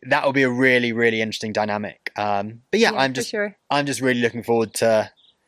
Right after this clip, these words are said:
Speaker 1: yeah, getting back out on the Western States Trail. It's my favourite trail that I've run on. Um, and yeah, just
Speaker 2: Super.
Speaker 1: really excited to hopefully have a good day.
Speaker 2: Yeah, awesome. I think as a course, it probably plays to your strengths 'cause you've got, like, good fast leg turnover and you can handle mountains as well. So,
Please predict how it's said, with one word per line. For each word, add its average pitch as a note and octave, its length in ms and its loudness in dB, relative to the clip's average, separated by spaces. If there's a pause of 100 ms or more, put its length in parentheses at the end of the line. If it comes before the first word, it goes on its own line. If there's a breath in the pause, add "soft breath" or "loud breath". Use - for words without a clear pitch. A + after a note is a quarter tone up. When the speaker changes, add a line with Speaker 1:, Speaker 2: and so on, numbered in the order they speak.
(120)
Speaker 1:
yeah, D3 140 4
getting A#2+ 260 0
back A#2+ 280 -2
out A#2+ 140 0
on A#2 120 0
the A2+ 60 -4
Western A2 260 -2
States A2+ 320 -2
Trail. A2 200 2
It's F2+ 140 -10 (200)
my A#2+ 320 0
favourite A#2 600 -2
trail A2 560 2
that A2+ 100 0
I've G#2 140 2
run A2 200 2
on. G#2 240 -4 (120)
Um, G#2 460 -2 (380 soft breath)
and D3+ 120 0
yeah, B2+ 100 4
just G#2 160 -6
Speaker 2:
Super. B2 80 -4
Speaker 1:
really A2+ 140 0
excited A2 460 -6
to A2+ 280 -2 (800)
hopefully A2+ 220 -6
have A#2 100 -4
a A#2 40 -10
good A#2+ 120 -4
day. C#3+ 200 -8 (240)
Speaker 2:
Yeah, G#3 340 4
awesome. G#3 320 -4
I A3 80 2
think B3+ 120 2
as A#3+ 120 2
a A#3+ 40 -6
course, A#3+ 280 4
it G#3 40 -2
probably G#3 240 2
plays G#3+ 280 2
to G#3 80 0
your F#3+ 80 4
strengths F#3 360 0
'cause F3+ 160 -4
you've F#3 140 -2
got, F#3+ 220 4
like, F#3 240 -2 (480 loud breath)
good G#3+ 160 4
fast G3 280 4
leg F#3+ 140 2
turnover F#3 480 4
and E3 260 2
you - 80 -8
can F#3+ 100 -2
handle F3+ 220 2
mountains E3+ 380 -2
as F3 120 -2
well. E3+ 220 2
So, E3+ 300 0